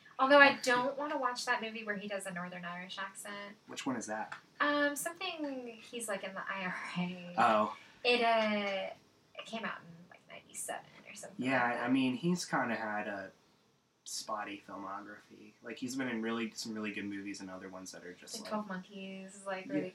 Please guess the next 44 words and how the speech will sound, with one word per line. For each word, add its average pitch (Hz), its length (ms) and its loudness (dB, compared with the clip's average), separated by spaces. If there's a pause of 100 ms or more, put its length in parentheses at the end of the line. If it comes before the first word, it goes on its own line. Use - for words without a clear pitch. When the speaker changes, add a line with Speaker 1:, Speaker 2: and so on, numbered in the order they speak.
Speaker 1:
cool. 190 220 -2
Speaker 2:
yeah, 135 340 4
but, 107 200 -4
and 113 100 -4
then, 113 100 -2
like, 107 140 -2
Meet 104 260 -6
Joe 104 160 -6 (120)
Black 95 240 -4 (200)
is - 200 -4 (680)
not - 360 -4 (280)
good. - 360 -8 (640)
Speaker 1:
Yeah, 262 300 8
and 247 80 4
then 233 160 2
he 247 100 -4
did, 277 140 4
like, 262 200 4
a 220 40 0
bunch 196 300 -2
of, 196 100 -2 (140)
like, 190 180 -2 (320)
movies 185 840 -4 (240)
just 190 220 -4
because 190 300 -6
he 190 140 -12
was, 185 160 -10
like, 180 240 -6 (560)
I 214 80 0
think, 208 160 0
like, 202 160 -4
once 185 200 -4
he - 60 -6
was, 190 120 -4
like, 190 160 -4
famous, 190 920 -4
famous, 190 640 -4
you 208 80 -10
know, 190 320 -12
like, 208 100 -2
Speaker 2:
Yeah. 190 160 -4
Speaker 1:
a 202 40 -4
little 208 160 -2
bit 180 240 -2